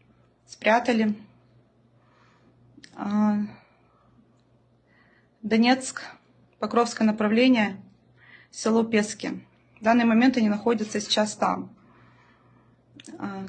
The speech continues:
командир Мамай отправил туда группу для того, чтобы наших ребят там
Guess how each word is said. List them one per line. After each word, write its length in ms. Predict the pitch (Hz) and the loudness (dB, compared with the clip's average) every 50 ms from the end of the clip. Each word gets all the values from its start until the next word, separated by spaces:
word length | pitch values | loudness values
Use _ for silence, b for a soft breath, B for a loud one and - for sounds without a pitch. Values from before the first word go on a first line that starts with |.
| - - | -8 -2
командир 420 | 233 233 233 240 233 226 269 277 | 0 2 2 2 2 4 4 4
Мамай 500 | 254 240 226 220 220 220 226 240 226 233 - - - _ _ _ _ _ _ _ _ _ _ _ - - | 6 6 6 6 6 6 4 2 0 -4 -10 -16 -20 _ _ _ _ _ _ _ _ _ _ _ -16 -10
отправил 460 | - - 220 - - 240 247 240 233 220 | -6 -6 -2 2 4 4 4 4 2 0
туда 240 | 226 220 208 208 | 0 -2 -2 -2
группу 520 | 202 196 185 233 254 254 - 214 208 208 - - _ b b b b b b b | -2 -2 -2 -2 -2 -2 -2 -4 -4 -4 -6 -14 _ b b b b b b b
для 120 | 202 214 | -4 -2
того, 200 | - 226 226 247 | 0 2 2 2
чтобы 180 | 240 - 214 - | 0 0 0 0
наших 300 | 214 220 220 - - - | 0 0 0 -2 -6 -8
ребят 400 | 208 196 208 226 254 254 - - - - _ _ b b b b b b b b b b b - - - | -4 0 2 2 2 0 -2 -12 -20 -20 _ _ b b b b b b b b b b b -16 -4 2
там 460 | 233 233 233 240 226 226 220 - | 2 4 4 4 0 -2 -6 -10